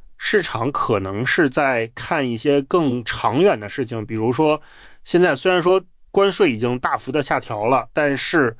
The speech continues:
现在的净有效关税还是从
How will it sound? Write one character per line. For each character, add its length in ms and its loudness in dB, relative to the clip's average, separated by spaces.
现 180 0
在 120 6
的 100 4
净 400 4
有 180 -2
效 240 2
关 220 0
税 240 0
还 340 0
是 280 0
从 440 -2